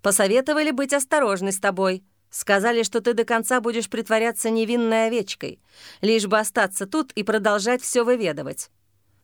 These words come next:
"Это неправда!" Я широко раскрыла глаза и отрицательно закачала головой. "Я уже всё рассказала Амирану. Я, наоборот, хотела убежать от Самсонова".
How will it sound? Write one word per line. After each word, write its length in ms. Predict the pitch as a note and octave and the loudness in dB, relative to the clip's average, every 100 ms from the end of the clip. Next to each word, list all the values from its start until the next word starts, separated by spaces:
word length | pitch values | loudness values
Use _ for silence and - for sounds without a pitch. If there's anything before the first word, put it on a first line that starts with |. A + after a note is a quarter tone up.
| _ - | _ 0
"Это 300 | D4+ - F4 | 0 2 2
неправда!" 720 | F4 E4+ F#4+ E4+ G#3+ G#3 D#3 _ _ _ _ _ _ - | 2 2 2 2 2 -2 -2 _ _ _ _ _ _ -2
Я 180 | G#3+ A#3+ | 0 2
широко 420 | B3+ A#3+ A#3+ C4 | 2 0 2 2
раскрыла 480 | A3 G#3 A#3 A#3+ G#3+ | 2 -2 -2 0 0
глаза 380 | G#3 G#3 C#4 | 0 0 0
и 140 | C#4 A#3 | 0 0
отрицательно 760 | A3+ A3+ A3+ - C4+ C4+ B3+ | -2 -2 -4 0 0 2 0
закачала 520 | A3+ A#3+ A#3 - A#3+ A3+ | 0 -2 -2 0 -2 0
головой. 520 | A#3 A#3 F3+ C#3 - _ _ - - - | 0 -2 -4 -8 -12 _ _ -20 -20 -4
"Я 260 | A3 D4 D#4 | 2 4 4
уже 200 | C#4+ D#4 | 0 -2
всё 320 | - F4 D#4 | -2 2 2
рассказала 640 | B3 - C4+ C#4 D4 D4 | 2 2 0 2 2 2
Амирану. 600 | C#4+ D4+ D4+ C#4+ F3+ D3 _ _ _ - - | 0 2 2 2 0 -6 _ _ _ -20 -6
Я, 220 | A#3 D4+ | 2 4
наоборот, 600 | D#4 D#4 D4+ D#4+ D#4+ G#3 | 4 4 4 2 2 0
хотела 500 | - C4 C#4+ D4+ D#4 | -2 -4 -2 0 0
убежать 520 | D#4 D#4+ D4 E4+ D#4 C4+ | 2 2 2 2 2 0
от 120 | B3+ | 0
Самсонова". 760 | C#4 C4+ B3+ C4 F#3 C#3+ C#3 | 0 0 2 0 0 -4 -8